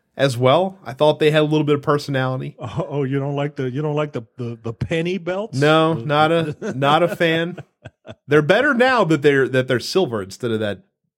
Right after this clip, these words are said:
Speaker 1: fucking copper shit. But there's, I, I don't like the belt design. Um,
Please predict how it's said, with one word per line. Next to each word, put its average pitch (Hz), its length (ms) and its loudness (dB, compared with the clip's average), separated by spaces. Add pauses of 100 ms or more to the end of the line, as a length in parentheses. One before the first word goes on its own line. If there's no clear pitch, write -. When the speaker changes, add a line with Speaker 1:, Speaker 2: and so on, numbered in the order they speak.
(140)
Speaker 1:
fucking 110 480 -6
copper 117 380 -10
shit. 90 340 -18
But 87 180 -16 (460)
there's, 139 260 0
I, 151 300 2
I - 20 2
don't 175 140 2
like 160 220 2
the 131 60 -2
belt 165 280 0
design. 80 420 -20 (640)
Um, 127 640 0